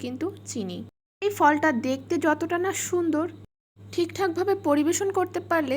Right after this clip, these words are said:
তার থেকেও বেশি সুস্বাদু খেতে। তবে অনেকের কাছেই এই ফলটা কিন্তু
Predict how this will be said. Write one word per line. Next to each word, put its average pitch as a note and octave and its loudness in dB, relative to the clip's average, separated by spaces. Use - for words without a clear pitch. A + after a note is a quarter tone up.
তার B3+ 0
থেকেও D#4+ -2
বেশি C4 -2
সুস্বাদু C#4+ -2
খেতে। F#3+ -6
তবে D4+ 4
অনেকের E4+ 0
কাছেই D#4+ 2
এই C4 0
ফলটা B3+ 2
কিন্তু C#4 -2